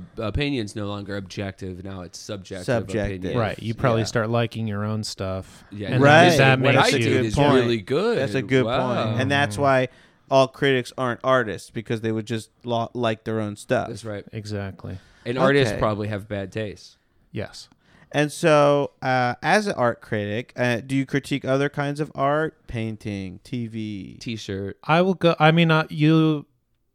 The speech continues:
Speaker 3: you'll often see me going off at Subway ads that I think are dumb, both on the platform or in the train itself.
Speaker 1: The,
Speaker 3: And
Speaker 2: You'll
Speaker 1: the
Speaker 2: just
Speaker 1: sandwich place?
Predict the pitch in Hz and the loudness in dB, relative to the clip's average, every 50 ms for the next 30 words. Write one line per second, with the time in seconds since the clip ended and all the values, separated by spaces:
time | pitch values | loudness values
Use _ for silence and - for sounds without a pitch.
0 | _ _ _ _ - 160 151 143 135 135 135 135 - 147 139 - - 143 135 127 | _ _ _ _ 0 2 4 6 6 6 6 4 4 0 -4 -2 -2 0 0 2
1 | 127 127 123 123 113 - 123 117 117 117 117 110 113 110 113 113 113 110 - - | 2 0 0 -2 0 0 2 2 2 2 0 -2 -2 -2 -2 -2 -4 -4 -6 -12
2 | - - 117 110 107 107 104 - - - - 123 113 110 113 120 117 117 - 117 | -12 -10 -8 -6 -6 -6 -8 -10 -10 -6 -4 -4 -2 -2 0 -2 -2 -2 -2 -4
3 | 113 117 117 120 120 - - 127 120 120 110 - - 127 120 117 - 120 120 117 | -4 -4 -6 -6 -8 -8 -8 -6 -4 -4 -4 -4 -4 -6 -6 -6 -6 -6 -6 -4
4 | 120 117 113 110 113 113 113 117 120 123 113 123 120 117 113 - - - - - | -6 -6 -6 -4 -4 -2 0 0 0 0 0 2 2 0 0 -2 -8 -14 -20 -20
5 | - - - - - - _ _ _ - 131 127 123 117 - - 117 113 113 - | -20 -20 -20 -20 -20 -20 _ _ _ -2 0 2 0 0 -2 -2 -4 -4 -4 -6
6 | _ - 120 117 113 110 107 104 104 104 101 101 101 - - 113 107 101 101 95 | _ -4 -2 -2 -2 -2 -2 -2 -4 -4 -4 -4 -4 -4 -4 -4 -2 -4 -6 -8
7 | - - - 110 104 104 104 104 117 113 113 - - 139 135 - - 135 127 123 | -10 -8 -6 -4 -2 -2 0 2 2 2 2 2 0 -2 -2 -2 -2 -2 0 0
8 | 117 120 127 135 143 - - - 160 165 170 170 - - | -2 0 0 -2 -4 -6 -6 -6 -4 -4 -4 -6 -10 -16